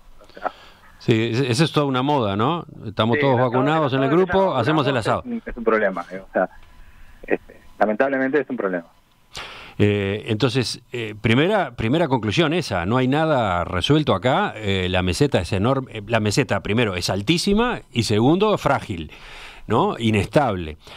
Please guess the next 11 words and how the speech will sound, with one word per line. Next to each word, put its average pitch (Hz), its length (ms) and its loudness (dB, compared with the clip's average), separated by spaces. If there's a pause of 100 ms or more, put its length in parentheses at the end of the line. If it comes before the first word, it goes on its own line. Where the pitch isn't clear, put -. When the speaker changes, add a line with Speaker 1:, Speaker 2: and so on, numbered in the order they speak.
(200)
Speaker 2:
Eh, 92 840 0 (160)
pero 120 260 0 (100)
teniendo 190 340 0
en 196 60 -2
cuenta 165 320 0
que, 95 340 -6
que 98 120 -4
va 123 140 4
corriendo 165 400 0
la 165 100 2
vacunación 160 720 2